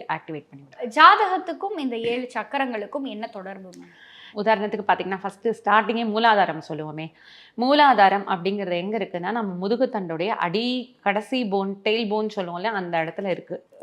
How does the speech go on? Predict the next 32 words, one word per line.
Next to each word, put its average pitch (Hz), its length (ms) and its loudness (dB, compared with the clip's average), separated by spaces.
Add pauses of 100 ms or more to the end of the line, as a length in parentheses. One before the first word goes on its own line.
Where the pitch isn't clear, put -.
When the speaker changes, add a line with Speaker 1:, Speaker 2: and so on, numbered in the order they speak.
(140)
Speaker 1:
கிரகம், 233 380 2
அந்த, 196 220 0
அதுக்குண்டான 240 580 2
கிரகம்னு 202 420 0
பாத்தீங்கன்னா, 190 280 -2 (100)
செவ்வாயும் 208 600 -2
சனியும் 175 280 -2 (100)
சொல்லுவேன். 147 280 -8 (100)
எல்லாரும் 202 300 4
செவ்வாய் 208 360 2
மட்டும்தான் 196 320 -4
சொல்லுவாங்க, 160 440 -6
நான் 196 220 -2
சனியும் 190 300 -2
சேர்த்து 175 420 -6
சொல்லுவேன். 147 280 -12 (500)
ஏன்னு 240 280 2
நான் 190 200 -2
சொல்லிடுறேன். 160 480 -6 (540)
இப்போ, 220 540 2 (200)
அஹ், - 40 -4
மூலாதாரம் 214 880 4
தான் - 0 -
நமக்கு 202 520 -2
ஆதார 240 500 6
சக்கரம்னு 180 360 -8
சொல்லுவோம். 143 360 -10 (460)
அங்கதான் 202 440 0
குண்டலினி 226 500 2
இருக்குன்னு 190 420 -4
எல்லாருமே 185 460 0
சொல்லுவாங்க. 156 600 -10